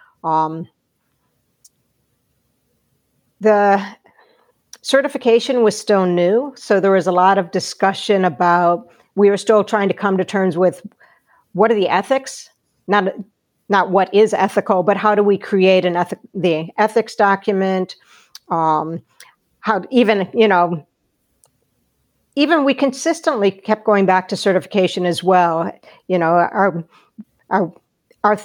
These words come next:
do things need to be tweaked? Is it balanced? Do we need to change things?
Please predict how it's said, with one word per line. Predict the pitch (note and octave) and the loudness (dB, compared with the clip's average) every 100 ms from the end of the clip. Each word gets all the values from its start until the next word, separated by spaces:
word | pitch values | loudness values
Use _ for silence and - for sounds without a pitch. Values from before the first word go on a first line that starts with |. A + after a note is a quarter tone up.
| - | -2
do | A#3 | 0
things | A#3 G#3+ G3+ | 2 0 0
need | G#3 | 0
to | F#3 | 2
be | F#3 | 0
tweaked? | F#3 - C#4+ B3+ A#3+ G#3+ | -4 -2 2 2 2 0
Is | D#3 | -2
it | - | -2
balanced? | A#3 A#3 A3+ A3 G#3 G3+ - - | 2 2 2 2 2 -2 -6 -6
Do | F#3 F3+ | 0 0
we | E3+ F3 | 2 0
need | F3 E3+ | 0 -2
to | E3+ | -6
change | - G#3+ G3+ F#3+ - | -4 -2 0 -2 -4
things? | G3 F#3+ F#3 | -4 -2 -4